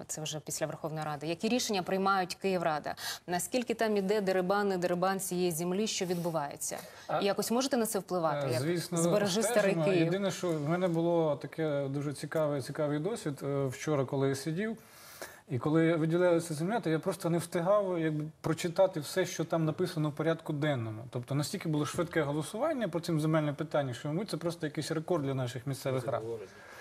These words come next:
Speaker 2: Е, дуже швидко. Раз, за, раз, за. Ну, е, взагалі ми, звісно, е, м, е, слідкуємо. Єдине що, не виконується закон про доступ до публічної інформації, не публікується те, що вони хочуть.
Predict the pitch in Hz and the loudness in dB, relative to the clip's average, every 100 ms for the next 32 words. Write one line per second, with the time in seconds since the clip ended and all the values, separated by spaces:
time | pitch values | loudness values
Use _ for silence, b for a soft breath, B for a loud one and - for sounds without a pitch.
0 | B B - 143 143 190 208 - 175 135 | B B 0 0 2 0 0 0 -2 -2
1 | 160 285 269 226 - - 208 127 156 123 | 0 4 4 2 -4 -12 -2 2 4 2
2 | - 226 247 - 131 135 123 - B B | 0 0 -2 -2 -4 0 0 -2 B B
3 | B B B 190 262 - 165 143 165 196 | B B B -2 -2 0 0 2 0 0
4 | 311 262 214 226 220 208 - 180 170 170 | 0 0 0 -2 -2 -4 -2 2 4 4
5 | 160 175 156 156 147 147 - 151 151 - | 2 -4 -6 -4 -4 -4 -2 0 0 -2
6 | 185 - 311 262 190 165 196 226 175 - | -4 -2 0 2 2 2 0 -2 -2 -2
7 | 135 156 170 233 196 156 156 156 180 165 | 0 0 0 0 0 0 -2 -2 -2 -2
8 | 147 143 147 131 127 127 131 143 156 - | -2 -2 -2 -2 -4 -4 -4 -2 -2 -2
9 | 196 - 254 262 220 165 156 180 190 180 | -6 -4 -2 -2 -2 -2 0 0 0 -2
10 | 170 202 170 131 127 156 143 143 139 143 | -2 0 0 0 -4 -4 -4 -4 -2 -2
11 | 220 233 196 | -4 -4 -6